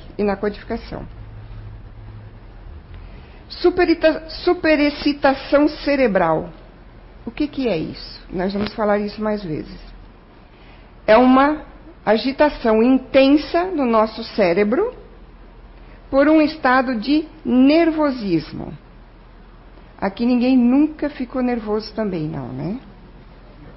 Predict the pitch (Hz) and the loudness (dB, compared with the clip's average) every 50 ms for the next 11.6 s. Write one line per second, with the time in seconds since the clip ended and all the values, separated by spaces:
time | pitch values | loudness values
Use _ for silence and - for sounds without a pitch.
0 | - - - - - - - 180 185 202 233 208 175 143 - - - - 170 170 | -20 -20 -20 -20 -20 -8 -2 0 2 2 4 4 2 2 0 -2 -6 -4 -4 -2
1 | 180 190 202 214 208 196 196 214 240 277 277 330 339 330 - - - - - - | 0 0 0 0 0 0 2 2 2 2 2 2 0 -2 -4 -16 -20 -20 -20 -18
2 | - - 320 349 339 - - 311 294 277 226 214 - - - 285 254 - - 285 | -6 -2 0 0 0 0 2 2 4 6 6 4 4 2 0 -4 -8 0 6 8
3 | 294 302 320 330 359 381 370 - - - - - - - - 285 285 254 208 160 | 8 10 10 8 8 6 2 0 -6 -14 -18 -20 -14 -6 0 2 4 4 4 4
4 | 143 - - 220 - - 330 311 285 233 - 131 139 123 - 113 - - - - | 2 0 -4 -12 -2 2 4 4 6 4 2 0 -2 -4 -8 -10 -12 -14 -20 -20
5 | - - - - - - - - - - 220 202 - 240 233 - 269 285 269 294 | -20 -20 -20 -20 -20 -20 -20 -20 -14 -10 -8 -6 -4 -2 2 4 4 6 6 6
6 | 277 233 233 208 190 180 - - - - - - - - - - - - - - | 6 8 8 6 6 6 2 -2 -12 -16 -18 -20 -20 -20 -20 -20 -20 -20 -20 -20
7 | - - - - - - - - - - - - - - 226 208 202 208 202 190 | -20 -20 -20 -20 -20 -20 -20 -20 -20 -20 -20 -10 -4 0 0 0 2 0 -2 -2
8 | - - - - - - - - - - - - - - 262 208 233 208 208 - | -4 -8 -16 -20 -20 -20 -20 -20 -20 -20 -20 -6 -2 0 2 4 6 6 6 4
9 | 294 269 - - 311 330 370 - - - - - - - - - - - - - | 2 0 2 2 4 4 4 2 0 -8 -18 -20 -20 -20 -20 -20 -20 -20 -20 -20
10 | - - - - - - - - - - - - - - - - - - - - | -20 -20 -20 -20 -20 -20 -20 -20 -20 -20 -20 -20 -20 -20 -20 -20 -20 -20 -20 -18
11 | - - 208 190 156 180 196 202 269 403 415 | -2 2 4 4 4 4 4 2 2 0 -2